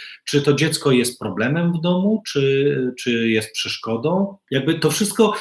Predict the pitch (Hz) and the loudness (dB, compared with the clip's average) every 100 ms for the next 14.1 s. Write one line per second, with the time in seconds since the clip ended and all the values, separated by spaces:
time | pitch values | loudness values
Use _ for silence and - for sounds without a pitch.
0 | - - 147 - - - 165 160 156 156 | -10 -4 -2 0 -2 0 0 2 2 4
1 | 147 131 135 - - 160 160 135 117 123 | 4 4 0 -2 -2 0 -2 0 0 0
2 | 170 170 147 139 175 180 151 - 165 185 | -2 -2 0 2 2 2 0 -2 0 0
3 | 170 165 - - 147 139 139 135 - 170 | 0 -2 -10 -16 -6 -4 -2 -2 0 0
4 | 196 - 180 175 170 - - 165 - 120 | 2 2 2 2 0 -2 -2 -4 -2 -2
5 | 101 90 - 110 104 - 113 107 101 98 | -2 -4 -4 -4 -2 -2 -2 -2 -4 -6
6 | - 101 120 - - 175 - - 143 - | -6 -4 -6 -4 -2 -2 -4 -6 -6 -4
7 | - 110 - 113 - 110 - 117 151 156 | -4 -4 -4 -4 -4 -6 -4 -2 -2 -4
8 | 147 127 - - 113 - - 120 110 110 | -4 -6 -4 -4 -2 -2 -2 -2 -2 -2
9 | 113 110 139 143 143 131 120 - - - | -2 -2 -2 -2 -2 -4 -6 -8 -16 -20
10 | - - 131 127 - 131 117 117 131 135 | -10 -2 0 0 0 0 0 0 2 2
11 | 135 143 175 - 160 127 - 135 - - | 2 2 2 0 0 -4 -4 -4 -4 -2
12 | 120 117 - 110 110 123 117 127 151 160 | -2 -2 -2 0 2 2 2 0 0 0
13 | 147 143 135 135 123 - 131 - - 120 | 0 0 -2 -4 -6 -4 -4 -4 -6 -4
14 | 113 | -4